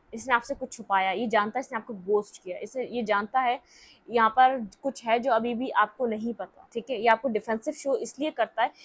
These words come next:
कि मुझे तुम्हारी ज़रूरत नहीं, तुम्हें मेरी ज़रूरत है, और अगर तुम आओगे तो मेरी शर्तों पे आओगे,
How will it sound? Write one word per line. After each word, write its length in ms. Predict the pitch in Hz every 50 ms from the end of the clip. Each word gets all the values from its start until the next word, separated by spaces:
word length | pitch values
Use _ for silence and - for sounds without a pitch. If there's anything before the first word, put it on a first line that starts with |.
| - - _ -
कि 60 | - 370
मुझे 640 | 294 254 220 214 214 220 226 233 240 220 269 311
तुम्हारी 280 | 311 320 277 247 254 254
ज़रूरत 340 | 233 233 220 226 240 233 -
नहीं, 80 | 285 339
तुम्हें 240 | - - 254 269 269
मेरी 220 | 269 247 226 208 202
ज़रूरत 360 | 180 190 180 170 185 185 -
है, 60 | 202
और 120 | 214 240 233
अगर 160 | 226 233 262
तुम 300 | 254 - - 294 311 311
आओगे 300 | 262 226 214 196 208 233
तो 140 | - - 285
मेरी 180 | 247 240 233 254
शर्तों 340 | - - 202 185 - 208 196
पे 120 | - 175 165
आओगे, 280 | 151 151 - - 160